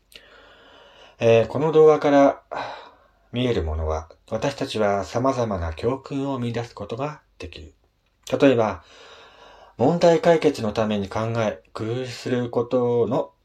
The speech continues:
尊さ、小石を落とし続ける根気強さなどですね。水差しの外側だけでなく、内側に目を向けなければ、小石を入れることなど思いも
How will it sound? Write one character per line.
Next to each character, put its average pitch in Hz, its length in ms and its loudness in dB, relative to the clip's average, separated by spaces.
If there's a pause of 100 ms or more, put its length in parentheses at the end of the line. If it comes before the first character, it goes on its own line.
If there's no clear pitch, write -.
(260)
尊 92 300 -4
さ、 - 220 -14 (460)
小 127 120 2
石 143 260 2
を 139 60 4
落 131 100 -2
と 143 100 0
し - 140 -12
続 131 280 -4
け 123 120 0
る 139 240 -2 (100)
根 101 200 -6
気 87 160 -12
強 98 280 -8
さ - 280 -12 (120)
な 78 140 -8
ど - 140 -14 (320)
で - 80 -20
す - 180 -20
ね。 95 220 -12 (2000)
水 113 240 2
差 165 100 0
し 151 160 -4
の 143 240 4
外 156 360 0
側 151 340 0
だ 143 140 -2
け 110 160 -4
で 82 160 -4
な 101 140 -4
く、 - 260 -10 (100)
内 117 220 -6
側 107 220 0
に 98 180 -4
目 107 180 0
を 92 60 -2
向 85 160 -4
け 90 160 -4
な 87 100 -4
け 80 140 -6
れ 78 100 0
ば、 101 320 -4
小 101 160 -4
石 98 300 -4
を 98 120 -2
入 87 100 -10
れ 92 120 -2
る 87 140 -6
こ 90 120 -4
と 87 140 -4
な 78 140 -6
ど - 260 -8
思 87 240 -8
い 82 100 -8
も - 220 -8